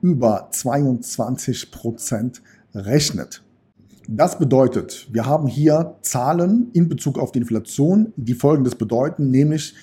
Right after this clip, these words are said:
die höchste Inflation seit der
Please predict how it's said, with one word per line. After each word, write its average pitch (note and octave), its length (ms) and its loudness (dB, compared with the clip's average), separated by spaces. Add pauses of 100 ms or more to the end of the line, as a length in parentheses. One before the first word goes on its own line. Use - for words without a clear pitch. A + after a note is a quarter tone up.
(300)
die A2 100 -2
höchste C#3 360 2
Inflation C3+ 720 0 (380)
seit B2 520 -2 (160)
der A#2+ 480 -2